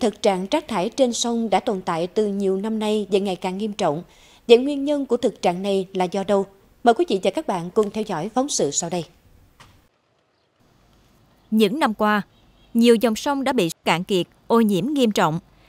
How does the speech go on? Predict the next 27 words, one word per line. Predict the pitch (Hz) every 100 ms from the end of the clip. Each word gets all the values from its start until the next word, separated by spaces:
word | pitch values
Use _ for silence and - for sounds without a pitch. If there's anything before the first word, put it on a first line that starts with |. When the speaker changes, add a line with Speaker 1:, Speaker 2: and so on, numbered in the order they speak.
| _
Speaker 2:
Bên | 220 247
cạnh | - 175 190
nguyên | 233 226
nhân | 226 220 214
do | 214 202
biến | 254
đổi | 294 165
khí | 302 311
hậu, | 214 151 170 - _ -
thì | 254 240
thói | 294 370
quen | 294 277
sinh | - 269
hoạt | 233 170 -
của | 247
người | 254 170
dân | 233 233 202 _
từ | 233 208
việc | 208 165
xả | 208 180
nước | 262 339
thải, | 202 151 247 -
rác | 320 339
thải | 240 160 233
ra | 285 202
môi | 202
trường | 190 202 170